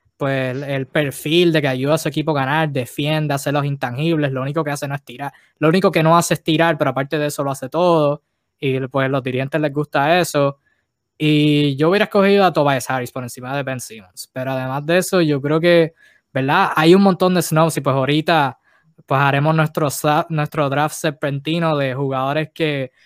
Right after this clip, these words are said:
fueron snobs, que hay un montón de talento. Porque en la este, o sea, los nombres obvios, eh, Chris Middleton, Tobias Harris,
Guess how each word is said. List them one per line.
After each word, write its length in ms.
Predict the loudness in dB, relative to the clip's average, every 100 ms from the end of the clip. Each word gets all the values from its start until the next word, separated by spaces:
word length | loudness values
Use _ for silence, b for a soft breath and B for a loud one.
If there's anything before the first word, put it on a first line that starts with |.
| b
fueron 500 | _ -2 2 4 2
snobs, 460 | -2 0 0 0 -2
que 80 | -2
hay 220 | 0 0
un 120 | 0
montón 420 | 0 -4 -4 -4 -2
de 100 | -4
talento. 500 | -4 -4 -4 -4 -6
Porque 260 | -6 -4
en 100 | -2
la 120 | 2
este, 400 | 0 2 2 2
o 240 | -4 _ _
sea, 380 | -4 -2 -2 -6 _ _ _ _
los 200 | -2 0
nombres 360 | 2 2 2 2
obvios, 480 | 2 4 2 -2 -10 _ _
eh, 240 | -4 -4
Chris 240 | -4 -4 -2
Middleton, 540 | 2 2 0 -2 -2
Tobias 380 | -4 -4 -6 -2
Harris, 580 | 0 2 2 0 -4